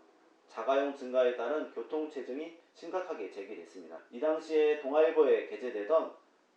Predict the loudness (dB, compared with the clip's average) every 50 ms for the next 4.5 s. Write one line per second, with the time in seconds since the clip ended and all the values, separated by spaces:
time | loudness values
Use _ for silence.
0 | _ _ _ -4 -2 0 2 2 2 0 0 -2 -2 -2 -2 -2 -2 0 0 0
1 | 2 2 2 0 -2 -6 -6 -8 -8 -8 -8 -8 -6 -2 -2 0 0 0 0 -2
2 | -6 -10 -18 _ _ _ _ _ _ -12 -12 -10 -6 -4 -4 -4 -2 -4 -4 0
3 | 4 4 4 4 4 0 0 -4 -2 -2 -2 -4 -4 0 0 0 0 0 -8 -8
4 | -10 -8 -2 0 0 0 0 -4 -14